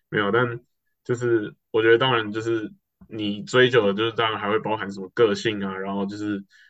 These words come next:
可能才艺啊，然后，对啊，像他们讲话的口音啊。但我，我一开始是，就是我觉得台湾大部分人是觉得那个 Hailing 很正，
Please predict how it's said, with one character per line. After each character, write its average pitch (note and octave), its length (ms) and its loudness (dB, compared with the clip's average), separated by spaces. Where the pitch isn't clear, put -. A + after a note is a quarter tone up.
可 G2 180 -2
能 F#2+ 360 -12
才 F#2+ 300 -8
艺 G#2+ 280 0
啊， F#2+ 220 0
然 F#2+ 160 -6
后， G2+ 400 -2
对 F#2+ 100 -4
啊， F2+ 100 -8
像 G#2+ 220 -4
他 G#2 120 -2
们 G#2 100 -2
讲 G2+ 200 -4
话 G2+ 160 -2
的 F#2+ 80 -2
口 - 240 -8
音 D#2 160 -12
啊。 - 140 -14
但 A2 320 -4
我， G#2+ 240 4
我 G#2+ 140 4
一 C#3+ 60 2
开 F#3+ 200 4
始 A2+ 220 -2
是， C#3+ 240 -4
就 E3 180 -2
是 E3+ 60 0
我 A2 180 -2
觉 G#2+ 120 2
得 A#2 100 -4
台 A2 180 -2
湾 B2+ 160 0
大 C3 160 2
部 B2+ 140 2
分 B2+ 120 2
人 G#2 200 -4
是 A2 280 -10
觉 G2+ 180 -2
得 G2+ 180 0
那 A2 160 -2
个 G2+ 340 -2
Hailing A2 520 0
很 - 200 -14
正， G#2 200 -6